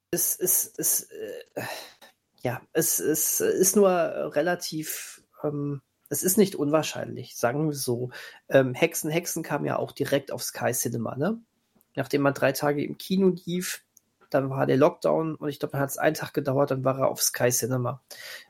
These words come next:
Ähm, H B O, ähm, ja, Sky ist das große deutsche Zuhause von H B O,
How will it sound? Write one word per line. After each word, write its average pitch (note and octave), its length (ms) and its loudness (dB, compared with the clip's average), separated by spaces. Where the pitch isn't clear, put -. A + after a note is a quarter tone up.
Ähm, C3+ 360 4
H - 260 4
B D#3 120 2
O, F#3+ 440 2
ähm, C#3+ 540 -2
ja, C#3 200 2
Sky D#3 300 0
ist D#3+ 180 -4
das - 120 -6
große E3 360 -2
deutsche D3+ 320 2
Zuhause D3+ 460 0
von - 140 -4
H - 220 -4
B - 100 -2
O, C3 260 4